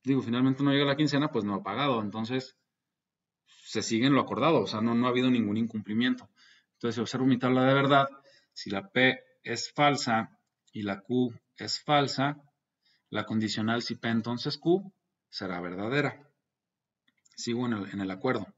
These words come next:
sigue, sigue vigente el acuerdo, ¿vale? Bien, entonces tenemos ahí el, el resumen.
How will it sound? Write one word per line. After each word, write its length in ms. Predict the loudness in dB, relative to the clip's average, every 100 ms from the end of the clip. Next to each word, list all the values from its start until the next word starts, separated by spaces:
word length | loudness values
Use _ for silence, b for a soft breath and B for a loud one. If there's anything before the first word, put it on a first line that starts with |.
| _ _ _ -18
sigue, 340 | -8 -4 -4
sigue 260 | -4 -2 -2
vigente 400 | -2 -4 -4 -6
el 80 |
acuerdo, 400 | -8 -8 -10 -12 _ _
¿vale? 320 | -8 -6 -8 _ _ b b b b b b _ _
Bien, 280 | -10 -8 -8 _
entonces 280 | -18 -16 -12
tenemos 360 | -8 -6 -6
ahí 160 | -6 -4
el, 200 | -6 -8 _ _ _ _ _ _ _ _ _ _ _ _ _ _ -18
el 100 | -14
resumen. 640 | -12 -4 0 2 0 -2